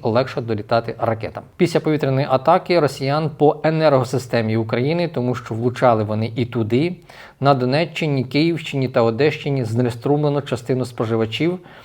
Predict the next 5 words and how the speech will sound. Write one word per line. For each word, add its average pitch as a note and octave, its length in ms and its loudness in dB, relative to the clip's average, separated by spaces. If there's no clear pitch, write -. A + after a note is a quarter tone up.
виносять D3+ 560 2
енергосистему, C3+ 920 0
ситуація D3+ 600 2
залишається B2+ 580 -2
складною. A#2+ 540 -2